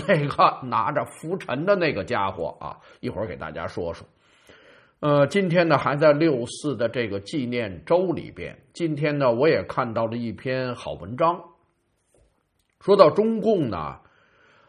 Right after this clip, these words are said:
我们反思六四，他也在反思六四。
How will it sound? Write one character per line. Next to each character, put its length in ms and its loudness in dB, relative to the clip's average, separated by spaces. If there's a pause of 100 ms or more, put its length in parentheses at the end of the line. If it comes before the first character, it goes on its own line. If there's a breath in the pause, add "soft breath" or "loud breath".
(140 soft breath)
我 180 0
们 220 2
反 260 2
思 180 -6
六 280 -4
四， 360 -10
他 200 2
也 140 -4
在 280 -8
反 200 -12
思 200 -12
六 280 -12
四。 280 -16